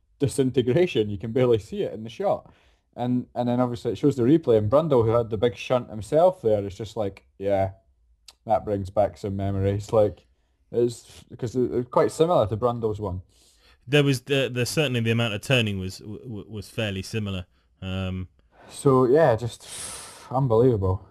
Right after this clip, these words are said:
Speaker 1: Um, <laughs> and the fact that Alonso could get out and walk away, it's just, uh, I've never quite, I don't think I've seen anything quite <laughs> like that, actually. Just Alonso,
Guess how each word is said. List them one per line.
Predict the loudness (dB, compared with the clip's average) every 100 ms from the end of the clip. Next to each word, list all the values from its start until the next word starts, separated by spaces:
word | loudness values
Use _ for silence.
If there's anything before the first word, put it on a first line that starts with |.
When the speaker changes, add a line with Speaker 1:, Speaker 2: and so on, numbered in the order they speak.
| _
Speaker 1:
Um, | -4 -2 -2 -6 -14 _ _ _ _ _ _
<laughs> |
and | -4 -2 -2 0
the | 2
fact | 6 6 6
that |
Alonso | 6 4 2 -2
could | -4 -2
get | 4
out | 6 6
and | 2
walk | 0 0
away, | -2 -6 -6 -6 -10
it's | -14 -18
just, | -20 _ _ -20 -20 -20 _ _ _ -12
uh, | -4 0 0 -2 -8 -16 _ _ _ -20 -18 -8
I've | -2
never | 0 2
quite, | 0 -2
I |
don't | -4 -4
think | 0
I've | 4
seen | 4
anything | 4 0
quite | 0 0 4
<laughs> |
like | 4 6
that, | 2 0 -2
actually. | -10 -10 -10
Just | -12 -8
Alonso, | -4 -4 -6 -10